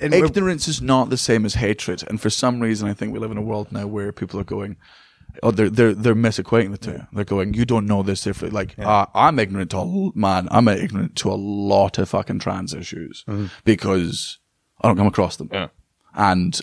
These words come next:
Speaker 2: and I don't have that many friends that are trans.
Speaker 1: But some people would say, "Well, you could educate yourself on such a thing."
Speaker 2: Yeah, I c-, I could, but, like,
Speaker 1: Or is that the
Speaker 2: what
Speaker 1: next show? I don't know.
Speaker 2: Well, I could educate them, but educa-, where do I start the fucking education? Like, I, I don't wanna start, I don't wanna go to a fucking website and then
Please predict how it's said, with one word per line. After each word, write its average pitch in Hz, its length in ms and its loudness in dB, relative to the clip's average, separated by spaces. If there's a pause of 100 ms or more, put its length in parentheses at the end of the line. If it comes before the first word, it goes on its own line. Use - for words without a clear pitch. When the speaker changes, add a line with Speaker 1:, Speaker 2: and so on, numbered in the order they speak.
Speaker 2:
and 90 220 2
I 92 60 2
don't 95 280 0
have 90 180 -6
that 92 120 0
many 95 140 -6
friends 92 260 -4
that 90 100 -6
are 92 220 -10 (140)
trans. - 480 2
Speaker 1:
But 131 120 4
some 151 200 4
people 135 180 6
would 127 140 6
say, 127 280 8
"Well, 120 200 6
you 113 160 4
could 120 240 4
educate 131 400 2
yourself 92 360 -4
on 90 120 -6
such 90 180 -6
a 92 60 -6
thing." - 200 -12 (300)
Speaker 2:
Yeah, 240 200 6
I 208 40 6
c-, - 160 -8
I 190 80 4
could, 262 320 -2
but, 180 100 -2
like, 165 180 2 (680)
Speaker 1:
Or 135 160 6
is 127 80 6
that 139 80 4
the 185 60 4
Speaker 2:
what 147 80 4
Speaker 1:
next 127 200 2
show? - 280 -6
I 107 80 -4
don't 98 100 0
know. 92 100 -4
Speaker 2:
Well, 185 560 4
I 170 60 0
could 220 240 -2
educate 196 380 0
them, 143 180 0
but 151 240 2
educa-, 170 340 0 (120)
where 170 280 2
do 180 80 6
I 170 40 6
start 156 180 2
the 127 60 -2
fucking 139 240 0
education? 135 560 -2
Like, 107 260 -6
I, - 80 2
I 151 160 2
don't 156 140 2
wanna 147 160 2
start, 151 280 4
I 147 60 2
don't 175 80 0
wanna 170 140 0
go 147 60 0
to 139 100 0
a 113 40 0
fucking 131 280 -2
website 117 340 4
and 110 100 2
then 107 220 0